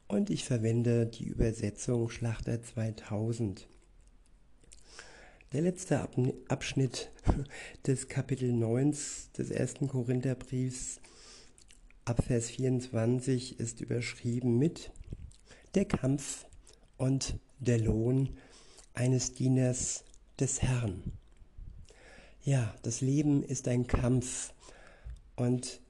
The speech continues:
wenn dieser Kampf ein guter Kampf ist für die Sache Gottes,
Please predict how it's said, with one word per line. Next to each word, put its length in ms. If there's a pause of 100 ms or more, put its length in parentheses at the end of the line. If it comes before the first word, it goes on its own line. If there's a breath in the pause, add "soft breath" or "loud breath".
(200)
wenn 200
dieser 320
Kampf 680 (220)
ein 220
guter 340
Kampf 720 (220)
ist 480 (360 loud breath)
für 460
die 180
Sache 460
Gottes, 680